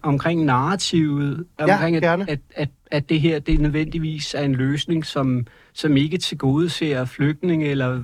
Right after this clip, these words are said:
Speaker 1: ikke er en anden måde, hvor man kan beskytte flygtninge på en me-, det, det er helt forfejlet
Speaker 2: Ja.
Speaker 1: i min optik. Og desværre er det ikke lykkedes at fortælle, at det her, der er andre måder at, at hjælpe og beskytte flygtninge på, øh, langt mere effektivt, end vi gør i dag.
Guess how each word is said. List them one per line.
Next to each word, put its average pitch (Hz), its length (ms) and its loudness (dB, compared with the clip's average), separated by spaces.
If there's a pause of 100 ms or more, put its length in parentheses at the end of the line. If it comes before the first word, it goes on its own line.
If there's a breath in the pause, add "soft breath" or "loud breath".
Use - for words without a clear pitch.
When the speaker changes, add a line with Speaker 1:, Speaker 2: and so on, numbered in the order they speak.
(120)
Speaker 1:
ikke 156 200 -2
er 160 60 0
en 143 120 -2
anden 147 240 0
måde, 151 220 2
hvor 151 100 -2
man 139 140 0
kan 139 180 -4 (220)
beskytte 160 440 0
flygtninge 151 680 -2
på 151 100 -2
en 139 200 2
me-, 143 180 -6
det, 170 240 -2 (120)
det 175 80 4
er 165 40 0
helt - 260 -10
forfejlet 170 580 -4 (220)
Speaker 2:
Ja. 160 100 4
Speaker 1:
i 156 40 2
min 165 180 0
optik. 160 440 -2 (400 soft breath)
Og 147 140 -2
desværre 170 400 0
er 190 40 0
det 175 80 2
ikke 160 140 0
lykkedes 151 380 2
at 151 100 -4
fortælle, 160 400 -2
at 151 120 -6
det 160 80 0
her, 165 160 0
der 156 120 -4
er 160 260 2 (220)
andre 170 300 0
måder 175 640 -2
at, 143 440 0
at 139 60 2
hjælpe 151 300 0
og 175 80 -6
beskytte 160 400 -2
flygtninge 170 500 -4
på, 156 360 -4 (200)
øh, 143 360 0
langt 190 280 0
mere 190 180 2
effektivt, 156 580 -2
end 139 140 2
vi 135 100 0
gør 143 180 -2
i 180 80 -2
dag. 170 300 -2